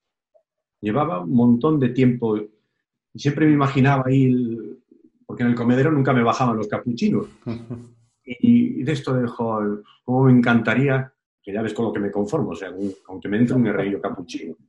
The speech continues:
Speaker 1: Hay gente que dirá, "Ah, yo los tengo como gorriones y ya me aburren". Bueno, pues oye.
Speaker 2: Así es.
Speaker 1: Pero este invierno justo fue cambiar lo que te comentaba, ¿no? El comedero de sitio y tal,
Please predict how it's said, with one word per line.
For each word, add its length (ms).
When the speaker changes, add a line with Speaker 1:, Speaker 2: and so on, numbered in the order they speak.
Speaker 1:
Hay 60
gente 240
que 60
dirá, 340
"Ah, 320
yo 60
los 120
tengo 200
como 240
gorriones 440
y 60
ya 80
me 80
aburren". 340
Bueno, 240
pues 180
oye. 200
Speaker 2:
Así 300
es. 100
Speaker 1:
Pero 600
este 260
invierno 680
justo 400
fue 180
cambiar 360
lo 100
que 80
te 80
comentaba, 480
¿no? 140
El 100
comedero 380
de 80
sitio 320
y 20
tal, 220